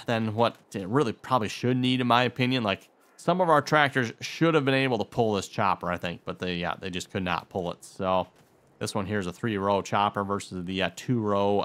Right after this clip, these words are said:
New Holland here. Our, uh, John Deere seven thousand series corn planter, John Deere one hundred chisel plow.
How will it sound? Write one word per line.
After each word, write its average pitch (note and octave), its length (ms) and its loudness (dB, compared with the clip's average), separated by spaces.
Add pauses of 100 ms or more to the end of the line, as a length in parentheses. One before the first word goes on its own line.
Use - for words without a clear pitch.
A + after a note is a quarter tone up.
New G#2 220 -2
Holland G#2 420 0
here. A2 320 0 (1400)
Our, G2+ 440 2
uh, F#2+ 120 0
John A#2 320 0
Deere A2+ 100 -2
seven A#2+ 300 -2
thousand A#2 340 2
series B2 300 -2
corn D3+ 280 4
planter, C#3+ 640 4 (160)
John F#2+ 300 0
Deere F#2+ 160 -4
one F#2+ 160 0
hundred G2+ 460 -4
chisel F3 340 0
plow. D3+ 800 4